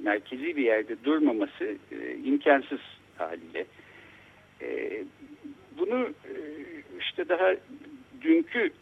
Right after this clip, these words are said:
bir olaya bağlamamak, e, bağlamamayı çok zor, e, görüyorum. E, hep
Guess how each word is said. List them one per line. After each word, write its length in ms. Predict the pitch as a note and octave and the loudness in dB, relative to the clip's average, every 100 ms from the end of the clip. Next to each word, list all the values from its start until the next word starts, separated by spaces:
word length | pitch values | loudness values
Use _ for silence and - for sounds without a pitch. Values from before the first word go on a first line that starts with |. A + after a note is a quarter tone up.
| - - - | -20 -20 -8
bir 140 | D#3+ D3+ | -4 2
olaya 420 | D3 D#3 F3+ D#3+ | 6 8 8 10
bağlamamak, 600 | C#3+ D3+ F#3 G3+ D#4 - - - - | 12 12 10 8 6 4 0 -20 -8
e, 240 | - C#3+ A#2+ G2+ E2+ E2 F2 F2+ F#2 - - - - - - | -2 0 0 -2 -6 -6 -6 -6 -8 -8 -12 -14 -14 -16 0
bağlamamayı 680 | B2+ B2+ D3+ F3+ D3+ C#3 F#3 | 6 6 6 6 4 4 0
çok 220 | - F3+ - C3 | -6 -12 -12 4
zor, 240 | C#3+ D#3+ C#3 | 8 8 6
e, 580 | - - G#2+ G2 F#2 F#2 F2 D#2+ - - F#2+ | -2 -8 -4 -2 -4 -8 -10 -12 -14 -16 -4
görüyorum. 540 | G2+ F#2+ G2 F#2+ F#2 F2+ - | 0 2 2 2 0 -4 -8
E, 340 | - - - F2+ E2+ - - - | -12 -10 -10 -10 -10 -12 -14 -6
hep 120 | - | -4